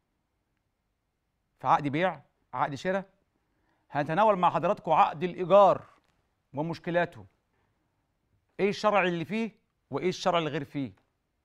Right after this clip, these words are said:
إمتى بيمتد الحفيد وإمتى لا يمتد؟ حكم المحكمة الدستورية الأخير هعمل فيه إيه؟ اللي بيقول اخلي، يمتد إمتى وما يمتدش إمتى؟ إيصالات الأمانة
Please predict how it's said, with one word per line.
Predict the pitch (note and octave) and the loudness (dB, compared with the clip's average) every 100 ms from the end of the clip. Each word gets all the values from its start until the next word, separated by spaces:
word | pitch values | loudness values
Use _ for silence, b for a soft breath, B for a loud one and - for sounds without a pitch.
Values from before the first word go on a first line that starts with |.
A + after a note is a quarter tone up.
| _ _ _ _ _ | _ _ _ _ _
إمتى | F3 F#3 F3 | -8 -4 -2
بيمتد | D3+ C#3 F3 | -2 -4 -6
الحفيد | D#3+ - C3+ F#3 F#3+ | -6 -6 -8 -6 -6
وإمتى | D#3 F3+ D#3+ | -4 -6 -4
لا | D3 | -6
يمتد؟ | C3+ C#3+ A#2 - _ _ _ _ _ _ _ | -4 -6 -8 -10 _ _ _ _ _ _ _
حكم | - F#3 F#3 | -4 -4 -2
المحكمة | F3 D#3+ C#3 F3+ | -4 -4 -2 -4
الدستورية | D3 - - F#3 F3+ | -4 -8 -8 -2 -2
الأخير | E3+ - E3 F#3+ F3+ C#3+ - _ _ _ _ _ _ _ | -2 -6 -4 -4 -4 -6 -12 _ _ _ _ _ _ _
هعمل | - D3 D#3 D#3 | -6 -2 -2 -4
فيه | - D3 | -8 -8
إيه؟ | D3+ B2+ - _ _ _ _ _ _ _ _ _ _ - | -6 -8 -12 _ _ _ _ _ _ _ _ _ _ -10
اللي | C#3 | -8
بيقول | D#3+ | -6
اخلي، | F3 D3+ A#2+ - - | -6 -8 -12 -16 -14
يمتد | C3 B2 E3 C#3+ | -10 -8 -6 -6
إمتى | G3 G#3 | -6 -4
وما | F3 | -4
يمتدش | D3+ D3+ B2+ | -6 -8 -10
إمتى؟ | C3 A#2+ - _ _ _ _ _ _ _ _ b b b - | -12 -12 -14 _ _ _ _ _ _ _ _ b b b -8
إيصالات | D#3+ F#3 G#3 | -2 -2 0
الأمانة | G#3 - F#3+ G#3 G3 D3+ | -2 -4 -2 0 0 -2